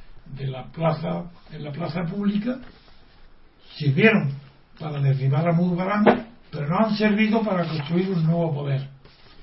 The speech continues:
Yo dije ya entonces, y lo comparo con lo que puede suceder aquí, por eso lo traigo a colación o a cuento, dije que aquello en Egipto ha habido un verdadero golpe de Estado, que se quedaban los militares,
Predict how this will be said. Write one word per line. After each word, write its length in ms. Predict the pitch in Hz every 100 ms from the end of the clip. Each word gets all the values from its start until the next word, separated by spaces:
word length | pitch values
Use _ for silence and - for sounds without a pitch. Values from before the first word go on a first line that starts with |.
| -
Yo 140 | 131 180
dije 280 | 226 202 208
ya 140 | 202
entonces, 600 | 180 160 208 208 208 214 - - - - - - -
y 140 | 139
lo 180 | 135 135
comparo 500 | 135 123 165 165 160
con 160 | 151 147
lo 80 |
que 120 | 135 127 - 139
puede 240 | 160 151
suceder 480 | 139 135 - 135 147
aquí, 220 | 156 185
por 140 | 190 143
eso 160 | 131 139
lo 80 |
traigo 440 | 139 165 175 165 147
a 100 | 139
colación 720 | 214 226 180 185 185 190 202 - _ _ 127
o 80 | 139
a 60 | 127
cuento, 500 | 185 190 165 139 170 - - - - - - - - - - -
dije 420 | 185 233 208 214 - - - - - _ - _ -
que 260 | - 175 185
aquello 500 | 165 202 214 214 -
en 160 | 175 156
Egipto 340 | 151 208 214
ha 40 |
habido 220 | 196 202 214
un 100 | 180
verdadero 400 | 185 170 180 208
golpe 320 | 202 208 202
de 80 | 180
Estado, 320 | 139 147 139 - - _ _ - _ - - _ _ - _ _ _ -
que 160 | - 214
se 180 | 202 196
quedaban 400 | 190 226 226 214
los 120 | 202
militares, 540 | 180 165 147 151 139